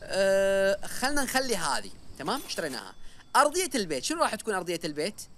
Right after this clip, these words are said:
هذه، هذه، هذه. أه، خلنا نخلي هذه، عجبتني. تمام، اشتريناها. بالنسبة للأثاث حق الصالة، خلنا نخلي أزرق ولا زاوية، زاوية، خليك زاوية. تمام.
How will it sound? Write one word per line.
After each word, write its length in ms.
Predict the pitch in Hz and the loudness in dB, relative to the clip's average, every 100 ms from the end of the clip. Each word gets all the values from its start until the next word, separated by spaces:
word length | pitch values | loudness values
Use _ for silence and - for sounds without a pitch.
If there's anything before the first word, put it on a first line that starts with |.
| - - - - - - | -16 -16 -16 -18 -12 -4
هذه، 540 | 170 175 170 180 135 | 0 2 0 -2 -2
هذه، 720 | 156 170 165 170 151 147 165 | 0 2 0 -2 -2 0 0
هذه. 300 | 165 170 180 - - | 0 0 -2 -4 -4
أه، 220 | 160 160 - | 0 0 0
خلنا 240 | - 262 | 0 0
نخلي 240 | 202 190 151 | 0 0 0
هذه، 340 | 131 113 123 | -2 -4 -6
عجبتني. 380 | 160 160 143 - - - | -6 -4 -6 -8 -12 -8
تمام، 160 | 143 110 | -6 -4
اشتريناها. 440 | - 185 139 98 - - - - - | -2 0 0 -4 -12 -20 -20 -6 0
بالنسبة 300 | 269 - 339 | 2 0 0
للأثاث 460 | 240 247 269 277 | -2 0 2 0
حق 140 | - 220 175 190 - | -2 -6 -2 -4 -4
الصالة، 460 | 185 - 156 117 107 - - - - | -4 0 0 -2 -6 -14 -18 -12 -10
خلنا 240 | - 311 339 | -2 0 2
نخلي 520 | 254 240 269 302 302 - - - - - - - - - - - - - - | 0 0 0 -2 -8 -14 -20 -18 -18 -18 -20 -20 -20 -20 -20 -12 -10 -6 -4
أزرق 360 | 175 214 214 | -2 0 0
ولا 180 | 196 180 | 0 2
زاوية، 340 | 175 175 131 | 6 6 4
زاوية، 240 | 110 117 101 | 0 -4 -6
خليك 300 | - 143 120 | -6 -6 -6
زاوية. 380 | 107 95 92 - | -8 -10 -12 -8
تمام. 240 | 151 123 | -6 -6